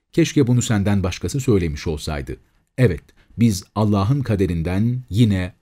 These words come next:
Allah'ın kaderine kaçıyoruz." Sonuç olarak şunu söyleyebiliriz. Mücahit savaşa başlamadan önce tedbir alması gerektiğini, Allah'ın bir emri ve peygamberin sünneti olduğunu unutmamalıdır.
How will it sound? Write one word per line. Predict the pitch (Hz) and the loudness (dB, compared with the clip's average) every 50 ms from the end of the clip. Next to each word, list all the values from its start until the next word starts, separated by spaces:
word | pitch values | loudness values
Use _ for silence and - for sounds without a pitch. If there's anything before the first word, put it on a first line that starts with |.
| _ - | _ -4
Allah'ın | 110 110 101 95 92 87 82 76 123 135 | -2 0 0 0 -2 -2 0 0 0 0
kaderine | 127 - 104 92 85 78 71 67 65 | 0 0 -2 -2 -2 -4 -6 -6 -8
kaçıyoruz." | - - - - - 71 69 64 - - - _ _ _ _ _ _ _ _ _ _ _ _ _ _ _ _ _ _ _ _ _ _ _ | -8 -10 -10 -8 -8 -8 -8 -10 -12 -16 -20 _ _ _ _ _ _ _ _ _ _ _ _ _ _ _ _ _ _ _ _ _ _ _
Sonuç | - - 156 175 190 - | 0 2 2 2 4 4
olarak | 190 170 165 160 160 156 - | 4 4 4 4 2 0 -2
şunu | - - 147 135 131 | -2 0 2 2 2
söyleyebiliriz. | - - 107 87 82 80 78 73 71 69 67 65 65 - - - - _ _ _ _ - | 2 0 0 0 2 0 -2 -2 -4 -6 -8 -10 -10 -12 -14 -18 -20 _ _ _ _ 0
Mücahit | - 127 120 127 131 123 120 131 - - | 2 4 6 6 6 6 4 2 0 -2
savaşa | - - 113 113 113 - - 123 | -2 0 0 0 0 0 0 0
başlamadan | 110 101 98 - 147 151 160 127 104 90 76 | 0 0 0 0 0 0 2 2 2 0 -2
önce | 69 71 67 98 120 139 143 - | -4 -4 -2 2 2 2 2 0
tedbir | - - 113 87 98 135 | 0 0 2 4 6 6
alması | 135 107 85 80 78 - - 82 | 6 6 4 0 -4 -6 -6 -6
gerektiğini, | 73 90 82 71 67 - - 85 78 71 76 101 131 131 - - _ _ - | -4 -4 -4 -4 -6 -8 -8 -8 -8 -4 -4 -4 -4 -4 -6 -12 _ _ 0
Allah'ın | 120 127 131 135 135 139 135 165 175 156 127 | 2 4 4 4 4 4 2 0 0 0 2
bir | 139 143 131 - _ _ | 2 2 0 -2 _ _
emri | - 110 104 90 85 95 135 165 | 0 0 0 0 2 2 2 2
ve | 143 123 110 | 2 2 0
peygamberin | - 113 104 98 101 104 101 101 101 101 107 104 | 0 -2 -2 0 2 2 2 2 2 2 2 0
sünneti | 101 - - 95 92 90 - - 190 | -2 -2 -2 -2 -2 -2 2 2 4
olduğunu | 185 147 120 107 120 123 123 135 147 156 - - | 4 4 4 2 2 2 4 2 2 0 -2 0
unutmamalıdır. | 117 123 120 107 - - - 76 71 73 67 67 - - - - | 2 2 2 2 0 -4 -8 -8 -8 -10 -10 -12 -14 -16 -20 -20